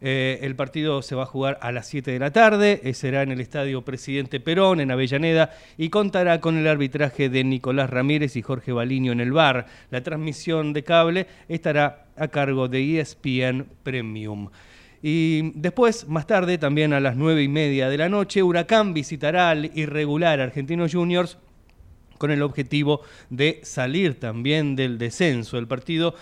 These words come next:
correspondiente a la décima fecha se disputará a las nueve y media de la noche en el Estadio Diego Armando Maradona,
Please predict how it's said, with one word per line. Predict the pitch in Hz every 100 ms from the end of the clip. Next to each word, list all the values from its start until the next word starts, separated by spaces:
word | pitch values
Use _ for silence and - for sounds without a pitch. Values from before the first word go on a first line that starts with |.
| - -
correspondiente | 120 113 131 127 139 135
a |
la | 127 127
décima | 135 - 156
fecha | 151 185 - 185 170
se | 147
disputará | 127 - 123 120 135 147 - - -
a | - 156
las | 156 151 -
nueve | 127 156 190 190 185
y | 143
media | 151 160 151 139
de | 131 127
la | 135
noche | 170 175 143
en | 123
el | 113
Estadio | 113 - 151 147 139 139
Diego | 110 151 175 170 139
Armando | 120 135 160 151
Maradona, | 127 117 120 180 190 170